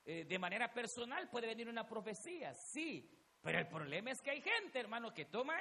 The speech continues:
esto de la profecía tan, tan, tan, tan, que no hacen nada si no le preguntan al vaso.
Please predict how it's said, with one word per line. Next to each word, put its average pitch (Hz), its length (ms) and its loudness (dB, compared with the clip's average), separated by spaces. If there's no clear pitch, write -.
esto 254 220 -2
de 202 80 -2
la 196 100 0
profecía 180 640 -4
tan, 427 540 4
tan, 392 340 0
tan, 359 300 2
tan, 226 320 2
que 190 160 2
no 190 140 0
hacen 220 320 2
nada 240 260 2
si 190 140 -6
no 185 100 -4
le 208 120 -2
preguntan 185 460 -6
al 143 140 -4
vaso. - 400 -10